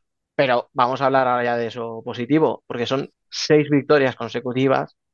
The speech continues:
eh, no es que sea la mejor racha actual de un equipo de primera, yo creo que nadie, ¿no? En todo el año, <laughs> en toda la temporada, ha sido capaz de acumular seis victorias consecutivas y eso dice mucho, ¿no? También de,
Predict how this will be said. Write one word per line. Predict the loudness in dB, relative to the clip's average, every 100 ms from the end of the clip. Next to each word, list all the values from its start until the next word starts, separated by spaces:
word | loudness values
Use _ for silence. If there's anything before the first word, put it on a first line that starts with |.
| _ -10 -10 -6
eh, | -4 -4 0
no | 2
es | 4
que | 4
sea | 6
la | 6
mejor | 4 4 4
racha | 6 4 4 2
actual | 2 -2 -4 0 0
de | 0 -4
un | -6 -6
equipo | -4 0
de | 0
primera, | 0 0 0 -2 _ -20 _ -4
yo | -2
creo | 0
que | 0
nadie, | 2 2 2 -2 -4
¿no? | -8 -8 -6
En | -4 -6 -2
todo | -2 4
el | 4
año, | 6 4 4 2 2
<laughs> |
en | -4 0
toda | 4
la | 4
temporada, | 2 0 2 0 -2 -12 -10 -8 -2
ha | 0
sido | 2 2
capaz | 4 6
de | 4
acumular | 0 -2 -2
seis | -4 -10
victorias | -8 -6 0 0
consecutivas | 2 -4 -4 -2 -2 -4
y | -8
eso | -4
dice | -4 -4
mucho, | -6 -6 -2 0
¿no? | 0 0
También | -2 -2 -2
de, | -2 -2